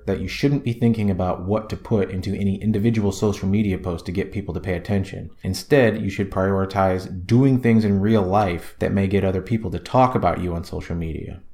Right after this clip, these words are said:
But there is one other thing platforms like Twitter and Facebook are good for, and that's getting people to your website.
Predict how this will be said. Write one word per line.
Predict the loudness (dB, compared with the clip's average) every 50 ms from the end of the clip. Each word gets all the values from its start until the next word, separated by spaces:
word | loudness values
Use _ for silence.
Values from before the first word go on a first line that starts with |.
| -20 -8 -4
But | -2 0 4
there | 4 2 4
is | 2 2 2 2 2 0
one | 0 2 2 4 4 4 2
other | 2 2 2 2
thing | 2 2 2 2 2 2 2
platforms | 2 2 2 2 0 0 2 2 2 2 0 -2
like | -4 -4 -4
Twitter | -2 0 2 2 2 0
and | -2 -2
Facebook | -2 0 0 0 -2 -4 -6 -6
are | -4 -2
good | 0 0 -2 -2
for, | -4 -8 -10 -10 -12 -14 -18 -20 _ _ -8
and | -4 -2 0 2
that's | 2 0 0 0
getting | 0 2 2 2
people | 0 0 -2 -2 -4 -4
to | -4 -4
your | -4 -4 -4
website. | -4 -4 -6 -6 -6 -8 -6 -6 -8 -10